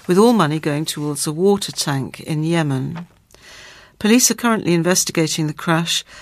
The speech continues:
and are in touch with the men's families. Anyone with information is urged to come forward.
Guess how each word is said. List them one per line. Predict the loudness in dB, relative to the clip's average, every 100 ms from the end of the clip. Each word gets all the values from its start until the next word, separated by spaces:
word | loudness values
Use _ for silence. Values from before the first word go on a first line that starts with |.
| -20 -4
and | -2
are | 0
in | 0
touch | 0 -2 -2 -6
with | -4
the | 0
men's | 2 2 0
families. | 0 0 2 -2 -2 -4 -4 -6 -12 -20 -10
Anyone | 2 4 6 4
with | 4
information | 2 0 2 4 4 2 -2 -4
is | -4
urged | -4 -4 -6
to | -6
come | -6 -6
forward. | -2 -2 0 -2 -4 -8 -12